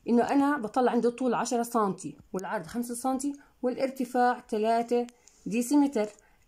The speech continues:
المطلوب منكم يا مس، انتبهوا معي هون، بطلع على الأبعاد سنتي، سنتي وديسيمتر، بلاحظ إنه في اختلاف، في سنتي وفي ديسيمتر.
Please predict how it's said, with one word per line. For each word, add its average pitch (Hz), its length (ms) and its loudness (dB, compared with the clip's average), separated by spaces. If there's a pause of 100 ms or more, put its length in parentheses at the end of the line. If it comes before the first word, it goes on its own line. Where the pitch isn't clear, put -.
المطلوب 240 520 4
منكم 247 440 4
يا 226 180 4
مس، 226 240 0
انتبهوا 262 340 -2
معي 233 280 4
هون، 170 160 -2 (920)
بطلع 339 340 2
على 302 160 4
الأبعاد 180 580 0 (520)
سنتي، 226 420 0
سنتي 196 400 -2
وديسيمتر، 220 600 0
بلاحظ 247 380 0
إنه 233 240 4
في 254 160 -2
اختلاف، 247 480 0
في 240 140 0
سنتي 262 320 -2
وفي 247 160 0
ديسيمتر. 262 500 0